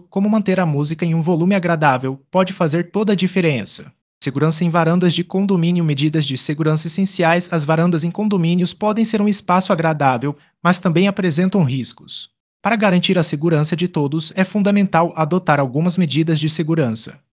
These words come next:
Aqui estão algumas delas. Um, instalação de grades. Grades altas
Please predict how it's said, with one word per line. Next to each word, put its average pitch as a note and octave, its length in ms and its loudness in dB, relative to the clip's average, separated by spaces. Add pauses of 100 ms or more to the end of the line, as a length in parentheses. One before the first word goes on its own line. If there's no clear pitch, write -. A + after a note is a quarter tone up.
(180)
Aqui F3 220 0
estão F#3 260 4
algumas D#3+ 380 4
delas. A#2 520 0
Um, A2+ 220 -4 (400)
instalação F#3+ 500 0
de F3 120 0
grades. C3 500 -2 (160)
Grades C#3+ 340 0
altas F3+ 380 -2